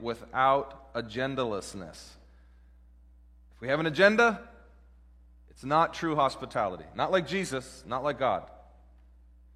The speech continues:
And then I'll conclude talking about a few things about how this picture is such a beautiful picture of heaven.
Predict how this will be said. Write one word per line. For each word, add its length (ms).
And 120
then 100
I'll 120
conclude 600
talking 460
about 220
a 60
few 200
things 600
about 280
how 180
this 380
picture 480
is 80
such 260
a 60
beautiful 600
picture 520
of 100
heaven. 260